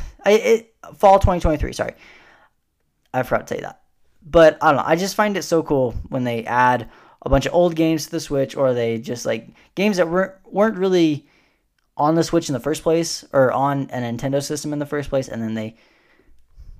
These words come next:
put it over. I think that's awesome. Port it over, I guess. So, awesome. So then we have a, another, it's like a,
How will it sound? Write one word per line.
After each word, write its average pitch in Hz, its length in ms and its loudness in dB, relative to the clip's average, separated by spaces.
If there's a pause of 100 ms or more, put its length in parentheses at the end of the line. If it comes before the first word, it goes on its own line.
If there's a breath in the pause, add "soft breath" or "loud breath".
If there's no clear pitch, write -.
put 120 160 -2
it 120 60 -2
over. 110 240 -2
I 107 80 -4
think 117 120 -10
that's - 140 -16
awesome. - 320 -12
Port 143 220 -6
it - 80 -12
over, 50 280 -10
I 50 40 -8
guess. - 240 -14
So, - 340 -10 (480 soft breath)
awesome. 156 240 0 (160)
So - 160 -10
then 214 440 0
we 220 140 -4
have 120 840 -2 (400 soft breath)
a, 143 160 0
another, 233 840 -4 (1700 loud breath)
it's - 80 -20
like 196 140 -2
a, 139 420 4